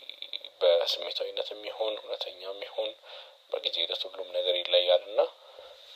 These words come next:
የተለየ፣ እ፣ አይነት ኢንጌጅመንቶች ባይኖሩም ቢያንስ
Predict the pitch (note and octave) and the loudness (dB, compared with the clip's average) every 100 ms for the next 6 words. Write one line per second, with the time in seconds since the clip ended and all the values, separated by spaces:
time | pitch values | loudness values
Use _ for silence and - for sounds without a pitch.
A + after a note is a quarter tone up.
0 | - - - - - - - - - F#2 | -20 -20 -20 -4 2 4 4 6 4 4
1 | D#2+ D#2+ D#2+ - - - - - - - | 0 2 0 -2 -14 -20 -18 -16 -18 -20
2 | - - - F2 D2+ - - - - - | -14 -12 -4 -2 0 0 0 -4 -2 2
3 | - - - - - - - - - - | 4 2 -4 -18 -20 -18 -16 -14 -14 -16
4 | - - F2 E2+ - - - - - E2 | -6 -2 0 -2 -8 -8 -8 -4 -2 -2
5 | - - - - - A2 - - - | -2 -4 -6 -8 -18 -16 -4 -2 -2